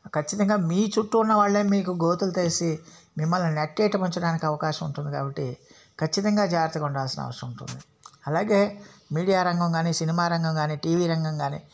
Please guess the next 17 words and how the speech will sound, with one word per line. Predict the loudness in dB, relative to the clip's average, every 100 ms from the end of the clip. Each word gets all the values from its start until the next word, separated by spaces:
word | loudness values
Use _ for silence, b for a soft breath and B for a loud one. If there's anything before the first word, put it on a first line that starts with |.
| b b b
ఇలాంటి | 0 2 2
రంగాల్లో | 0 2 2 2
పనిచేసే | 2 2 2 0 0
వాళ్ళందరికీ | 0 0 -2 -2 -2
కూడా | -2 -2 -2 -4 B B B
మంచి | -2 0 0
మంచి | 0 2
అవకాశాలు | 0 2 0 0 0
వస్తాయి. | 0 0 -2 -2 -6 B B -6
ఆ | -2
మంచి | 0 0 2 2
వచ్చిన | 2 2 2
అవకాశాలను | 2 2 0 0 0 0
మీరు | 0 0
ఉపయోగించుకుంటారు. | 0 -2 -4 0 0 0 0 -2 0 0 0
దానివల్ల | 0 0 2
విపరీతమైన | 0 0 0 2 2 2 0